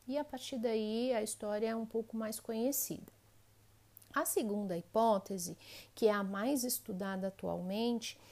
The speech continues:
tem a ver com uma origem externa ao planeta. Ou seja, as moléculas de água teriam surgido no universo graças também às condições lá encontradas,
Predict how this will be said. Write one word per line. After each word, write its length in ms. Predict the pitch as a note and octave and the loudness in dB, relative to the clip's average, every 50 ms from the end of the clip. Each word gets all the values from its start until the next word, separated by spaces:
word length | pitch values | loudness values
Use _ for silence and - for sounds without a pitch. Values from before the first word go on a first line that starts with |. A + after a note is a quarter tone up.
| - - - - - - | -18 -16 -16 -16 -16 -2
tem 220 | - C4 C#4+ D4+ D4 | 0 2 2 4 2
a 60 | C4 | 2
ver 160 | A#3 C4+ C4 | 0 0 -2
com 160 | - - D4+ | 0 -2 0
uma 180 | C#4 C4+ C4 B3 | 0 2 2 2
origem 500 | A#3+ A#3+ A#3 C4+ D4 C4 D4 C#4+ C#4+ D#4 | 2 2 2 2 2 2 2 0 0 0
externa 840 | G4 - - - - - B3 A3+ A#3 B3 C4 C4 A#3+ G#3+ G3+ F#3+ | 0 -2 -2 -4 0 0 0 2 2 2 2 0 0 -2 -4 -4
ao 180 | F#3 F#3 F#3 F#3+ | -2 -4 -4 -6
planeta. 680 | - G3+ G3 G3 F#3+ F#3 F3+ E3+ E3 D#3+ - - - - - - - - - - - | -6 -6 -4 -2 -2 0 0 -2 -2 -4 -6 -14 -16 -16 -18 -20 -20 -20 -20 0 4
Ou 160 | A#3+ C#4 D4 | 6 6 6
seja, 520 | - - - F#3 E3+ E3+ E3+ E3+ E3 D#3+ - - - - - | 6 2 2 2 2 2 0 -2 -4 -6 -8 -16 -20 -10 -2
as 160 | - G#3 G3+ | -2 0 0
moléculas 680 | A3 A3 G#3+ G#3 G#3+ C4+ D4+ - - C#4 C4 C4 A#3 G3 | 0 0 0 0 0 -2 -4 -4 -2 0 0 2 0 0
de 160 | F3+ F#3+ F#3 | 0 -2 -2
água 400 | F#3 F#3 G#3+ B3+ D4 C#4 B3 A3 | -2 -2 -2 -2 0 0 0 -2
teriam 500 | G#3+ - A3+ A3 G3+ A3+ B3+ C#4+ D4+ F4+ | 0 0 0 0 2 0 0 0 -2 -4
surgido 800 | F4 - - - C#4+ C4+ A3 G3+ G3 G3+ G3 F#3 F#3 E3+ F3 F#3 | -6 -8 -6 -4 -4 -4 -4 -2 -2 -2 0 0 0 -2 -2 -4
no 340 | F#3+ F#3+ G#3+ A#3+ C4+ C#4+ C#4 | -2 0 0 2 2 4 4
universo 920 | B3+ A3+ G#3 G3+ F#3+ F3 E3+ F#3 F3 F3 F3 F3+ G3 A#3 B3 - - D#4+ | 2 2 0 -2 -4 -6 -6 -6 -4 -4 -4 -4 -4 -4 -6 -6 -6 -2
graças 560 | C4 C4 A#3 A#3+ B3 B3+ B3 - C4+ B3+ B3 | -2 -2 -2 -2 -4 -4 -4 -4 -4 -4 -4
também 640 | - - C#4 D4+ D4 C#4 A3 A3 G#3+ G#3+ G#3+ G#3 G3+ G3 | -2 -2 -2 0 0 2 2 0 0 0 -2 -4 -4 -6
às 460 | G3 G#3 A#3+ C4+ B3+ B3 - - - | -4 -4 -4 -4 -2 -4 -4 -6 -8
condições 880 | - - A#3 A3 G#3+ G3 G#3 G3+ - - A3+ G3+ G3 F#3 F#3 F#3 F#3+ F#3+ | -6 -6 -6 -4 -2 -4 -4 -4 -4 -4 -4 -2 -2 -2 -2 -4 -4 -4
lá 300 | F#3+ F#3 F#3 F#3 F3+ F3+ | -4 -4 -4 -4 -6 -6
encontradas, 1080 | F3+ F#3 F#3 - A3+ A#3+ C4 C4+ C4 - A#3 G#3 G3 F#3 F#3 F#3 G3+ A3+ - - - | -6 -6 -6 -4 -4 -2 -2 -4 -4 -4 -4 -2 -2 -2 -4 -6 -8 -8 -8 -10 -10